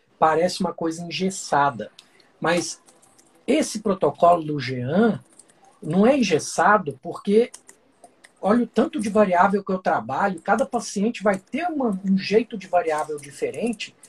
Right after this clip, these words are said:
É, na verdade, o que o doutor Jean acaba criando é um fluxograma que me direciona pra onde eu vou tratar e o que que eu devo dar, dar atenção primeiro, entendeu? Isso que é bonito da,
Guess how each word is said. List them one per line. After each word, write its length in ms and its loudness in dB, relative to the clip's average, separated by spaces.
É, 180 0
na 160 4
verdade, 480 2
o 40 -4
que 100 -8
o 80 -2
doutor 300 0
Jean 220 -4
acaba 280 -4
criando 340 -2
é 40 2
um 100 -2
fluxograma 1400 -2
que 160 -14
me 160 -8
direciona 1080 -2
pra 220 6
onde 580 0
eu 200 0
vou 500 0
tratar 600 0
e 60 -2
o 60 -6
que 160 -4
que 100 -6
eu 100 -6
devo 300 0
dar, 340 0
dar 220 2
atenção 560 -4
primeiro, 560 2
entendeu? 420 -2
Isso 200 -2
que 60 4
é 40 4
bonito 540 4
da, 320 -4